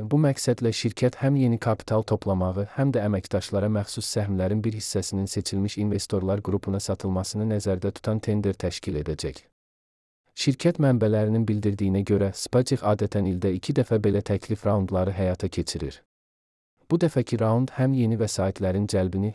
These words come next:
həm də mövcud səhmlərin dövriyyəsini əhatə edəcək. Bu yanaşma şirkətin həm əməliyyatlarını genişləndirmək, həm də əməkdaşlarına əlavə imkanlar yaratmaq məqsədinə xidmət edir.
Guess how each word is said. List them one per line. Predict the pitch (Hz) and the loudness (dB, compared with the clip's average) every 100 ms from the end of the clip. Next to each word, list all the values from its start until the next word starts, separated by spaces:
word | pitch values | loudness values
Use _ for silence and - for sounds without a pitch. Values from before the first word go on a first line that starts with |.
| - | -2
həm | 139 135 | 0 2
də | 107 | 2
mövcud | 104 101 117 | 0 0 -4
səhmlərin | - 110 104 95 95 104 | -2 -2 0 0 0 2
dövriyyəsini | 101 92 92 85 101 101 | 2 2 0 -2 -4 -2
əhatə | 95 92 - 87 | -2 -2 -2 -2
edəcək. | 80 - - - _ _ _ _ _ _ _ _ _ | -4 -6 -8 -10 _ _ _ _ _ _ _ _ _
Bu | 160 | 4
yanaşma | 170 139 117 - 110 110 | 6 4 2 0 -2 -2
şirkətin | - 120 - 113 131 131 | -2 -2 0 0 0 2
həm | 131 120 | 2 2
əməliyyatlarını | 104 98 92 - 95 92 101 101 | 2 2 0 0 0 0 0 0
genişləndirmək, | 95 - 101 92 90 92 98 101 - | 0 0 -2 0 0 0 -2 -2 -2
həm | 143 147 | 0 2
də | 117 104 | 2 0
əməkdaşlarına | 98 - 98 - 95 95 101 95 | 0 -2 -4 0 0 0 0 0
əlavə | 95 95 107 | 0 0 0
imkanlar | 104 104 92 104 110 | 0 -2 0 0 0
yaratmaq | 101 95 104 107 107 | 0 0 -2 -2 -2
məqsədinə | 98 - 98 98 98 | -2 -2 -2 -2 -2
xidmət | 101 98 92 76 | -2 0 -2 -4
edir. | 73 65 | -8 -10